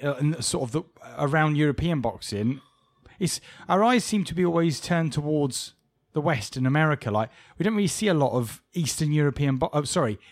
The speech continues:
Eastern boxers, um, past the Eastern European part. Have we, are we likely to see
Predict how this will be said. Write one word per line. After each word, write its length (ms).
Eastern 400
boxers, 520
um, 440
past 420
the 140
Eastern 260
European 480
part. 320
Have 120
we, 160
are 80
we 140
likely 300
to 120
see 220